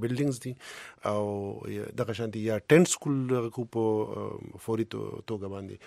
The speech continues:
نو له هغې د حکومت، آه، هغه لګیا دي، خو د حکومت په دغې، آه، مرستو باندې، د حکومت په دغې کارونو باندې د میډیا نظر ضروري دی، ځکه چې، آه، داسې نه چې د میډیا د نظر نه هم، آه، هغه پټ شي، او که خلک بیا غوښتنې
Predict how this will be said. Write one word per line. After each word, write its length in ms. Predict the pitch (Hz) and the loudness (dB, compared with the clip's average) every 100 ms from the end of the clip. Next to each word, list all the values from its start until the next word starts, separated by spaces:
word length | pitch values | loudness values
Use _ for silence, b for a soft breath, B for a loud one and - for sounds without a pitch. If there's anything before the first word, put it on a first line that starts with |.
| B | B
نو 80 | 120 | -6
له 140 | 117 113 | -4 -2
هغې 260 | 113 110 120 | -4 -6 -4
د 20 | |
حکومت، 440 | 113 117 123 - | -4 0 -2 -2
آه، 280 | 120 117 110 | -2 -2 -2
هغه 140 | 104 110 | -4 -6
لګیا 280 | 104 135 170 | -2 2 4
دي، 60 | 170 | 2
خو 280 | - 135 | 0 -2
د 100 | 127 117 | 0 0
حکومت 320 | 107 127 147 - | 0 0 2 2
په 60 | 123 | 2
دغې، 220 | 127 131 127 | 4 2 0
آه، 600 | - - - - - 101 | -8 -18 -16 -14 -6 -2
مرستو 380 | 110 151 139 156 | 2 2 2 2
باندې، 240 | 160 156 | 4 4
د 80 | 139 | 2
حکومت 300 | 110 117 120 - | 2 0 -2 0
په 60 | |
دغې 160 | 117 113 107 | 0 0 0
کارونو 220 | 113 120 | -2 0
باندې 280 | 117 113 113 | -2 -2 -4
د 80 | 104 110 | -4 -4
میډیا 260 | 135 123 104 | -2 -2 -2
نظر 360 | 104 101 107 - | -4 -4 -6 -8
ضروري 240 | 101 101 147 | -8 -6 -2
دی، 140 | 120 127 B - | -2 -4 B -14
ځکه 140 | 120 117 | -8 -8
چې، 60 | - - | -8 -6
آه، 240 | 101 101 | -4 -4
داسې 260 | 101 110 - | -4 -4 -2
نه 140 | 113 | -4
چې 120 | 110 101 | -4 -6
د 20 | 107 | -2
میډیا 200 | 117 113 | -2 0
د 60 | 104 | -2
نظر 280 | 104 104 113 | -2 -2 -2
نه 140 | 113 | -2
هم، 240 | 110 120 123 B B B 98 | -2 -4 -8 B B B -8
آه، 280 | 98 95 95 98 | -6 -6 -8 -8
هغه 240 | 107 107 - | -4 -6 0
پټ 120 | 170 - | 2 4
شي، 240 | - 139 131 b b - | 2 0 -8 b b -2
او 360 | 104 107 107 - | 0 2 0 -4
که 80 | 110 | -8
خلک 280 | - 120 110 110 | -2 -2 -2 -2
بیا 160 | 120 110 | 0 0
غوښتنې 300 | 101 - | -2 -6